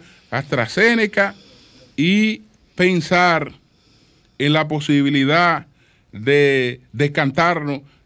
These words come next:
eh, por la, por la vacuna china. Eh, yo la preferiría ante cualquier otra vacuna de la que se están, de la que se están colocando. Desde luego,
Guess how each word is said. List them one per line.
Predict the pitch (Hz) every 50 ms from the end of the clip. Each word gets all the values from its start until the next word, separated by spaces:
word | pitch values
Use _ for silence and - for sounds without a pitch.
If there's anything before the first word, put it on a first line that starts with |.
| _ -
eh, | 127 123 123 123 123
por | - 139 139
la, | 139 139 127 120 - - -
por | - 131 131
la | 135 135
vacuna | 127 120 - 143 143 135 117
china. | - - 90 73 67 - - - _ _ _ _ _ _ _ _ _ _ _ _ _ _ _ _ _ _ _ _ _ _
Eh, | _ 58 64 64 - _ _ _ _ _
yo | - 80 135 156
la | 180 190 175
preferiría | 147 165 165 151 151 139 135 127 135 180 240 247 226 226 220 220 - _ _ _ _ _
ante | - 117 120 117 127
cualquier | 123 131 127 117 113 117 - 180 180 202 196
otra | 196 202 196 190 175
vacuna | 170 156 143 151 185 202 214 202 180
de | 160
la | 143 135
que | 127 120
se | 123 120
están, | 110 - 143 151 160 - -
de | 135 127 127
la | 120 113
que | 117 113
se | 107 -
están | 110 - - 135 151 151
colocando. | 147 147 139 113 - - 107 92 95 85 76 110 131
Desde | 143 165 170 185 185
luego, | 190 190 185 190 220 208 - -